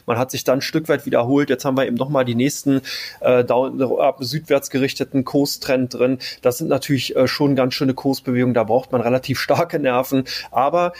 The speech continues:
wer eben in solche Aktien investiert, muss damit ein Stück weit halt auch erleben. Und ich denke, dass die Kurshistorie, was eben auch stark fällt, kann eben auch stark fallen.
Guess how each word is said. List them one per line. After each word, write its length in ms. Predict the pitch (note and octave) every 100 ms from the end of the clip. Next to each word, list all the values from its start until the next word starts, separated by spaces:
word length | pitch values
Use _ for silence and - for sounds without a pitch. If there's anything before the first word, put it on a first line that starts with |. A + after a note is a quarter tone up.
| -
wer 100 | C#3
eben 140 | C#3 D3
in 120 | D3
solche 320 | C#3 C#3 -
Aktien 300 | D3 - D3
investiert, 480 | C3+ C#3+ - E3 D#3
muss 220 | D3 G3+
damit 280 | F#3 E3 E3
ein 60 | E3+
Stück 300 | - E3+ E3
weit 140 | D#3+
halt 180 | D3+ D3
auch 120 | D3+
erleben. 280 | D#3+ F3 C#3+
Und 100 | -
ich 140 | A2+
denke, 200 | - C#3+
dass 180 | C#3 -
die 80 | B2
Kurshistorie, 760 | - A3 D#4 - - C#3 B2+
was 180 | A2+ C#3+
eben 200 | - D3
auch 120 | C#3
stark 360 | - - C3+ -
fällt, 260 | - D3+ -
kann 240 | E3 D#3+
eben 140 | D3+ -
auch 120 | D#3 -
stark 240 | C3 C3
fallen. 320 | - D3 D#3